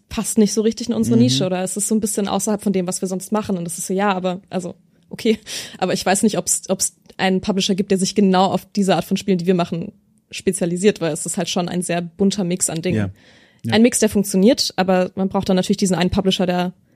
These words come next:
Speaker 1: der einem
Speaker 2: Ja.
Speaker 1: dann die Chance gibt, das auch auszuprobieren. Was aber das Problem ist, wenn du halt, also weil es ist ja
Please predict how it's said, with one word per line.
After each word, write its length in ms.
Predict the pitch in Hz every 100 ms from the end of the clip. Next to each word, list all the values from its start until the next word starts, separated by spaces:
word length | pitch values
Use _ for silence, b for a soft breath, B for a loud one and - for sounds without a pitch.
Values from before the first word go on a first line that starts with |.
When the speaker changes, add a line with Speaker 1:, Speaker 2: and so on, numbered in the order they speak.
| b b -
Speaker 1:
der 80 | 175
einem 100 | 180
Speaker 2:
Ja. 20 |
Speaker 1:
dann 120 | 180
die 60 | 175
Chance 280 | - 180 -
gibt, 140 | 165
das 140 | 170 -
auch 120 | 175
auszuprobieren. 580 | 175 - 175 170 175 185 B B B
Was 140 | 196 202
aber 100 | 196
das 100 | 190
Problem 340 | 214 190 202
ist, 120 | 202
wenn 100 | 202
du 160 | 185 190
halt, 280 | 185 - - _ -
also 180 | 180
weil 80 | 180
es 100 | 175
ist 100 | 185
ja 120 | 190